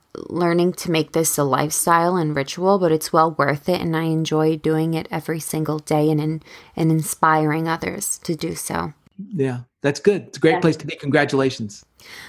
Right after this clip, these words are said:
Speaker 1: Okay, so where can the listeners purchase Touchstone Essential products?
Speaker 2: For those that are, that are watching, I want you to reach out to Tegan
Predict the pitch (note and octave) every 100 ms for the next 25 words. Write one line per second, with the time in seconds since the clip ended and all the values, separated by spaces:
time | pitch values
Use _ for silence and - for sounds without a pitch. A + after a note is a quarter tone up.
0 | - - A#3 A#3 F#3 E3+ - F#3+ G#3 A#3
1 | C4 B3+ A#3+ F#3+ F#3 F#3+ F3 F3+ - E3+
2 | D#3 - D#3+ - - - - E3+ D3 D#3
3 | - C#3 D3 D3 - D3 - - - -
4 | - _ _ _ _ _ _ _ - -
5 | D3+ D#3+ F#3 E3+ F#3 F#3+ G3 - _ D#3
6 | D#3+ F3+ D#3+ D3 C#3+ E3 D3+ C#3+ D3 -
7 | C#3+ C3+ - - _ _ D3+ D#3+ F#3 E3
8 | C#3+ E3 E3+ E3+ D#3+